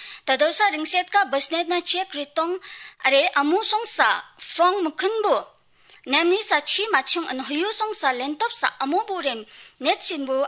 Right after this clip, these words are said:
aringdep ka chot chong nimbugam. Dep ka ren na tado na thup tombu lentop kom sa arimbu yuk ka thap shong laptun la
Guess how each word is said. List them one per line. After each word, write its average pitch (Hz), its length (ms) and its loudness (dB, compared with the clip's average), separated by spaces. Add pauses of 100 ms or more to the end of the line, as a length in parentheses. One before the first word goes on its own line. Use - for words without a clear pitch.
aringdep 285 540 -4
ka 233 120 2
chot - 300 -2
chong 247 320 -4 (160)
nimbugam. 214 760 -12 (340)
Dep 262 200 2
ka 277 140 4
ren 294 220 -2
na 381 80 4 (160)
tado 285 240 0
na 330 220 2
thup - 220 -10
tombu 233 380 -2 (260)
lentop 311 440 0
kom 349 160 0
sa - 260 0
arimbu 403 380 -2 (100)
yuk - 240 -8
ka 233 260 2
thap 254 140 0
shong 247 320 0
laptun 240 400 -10
la 330 80 0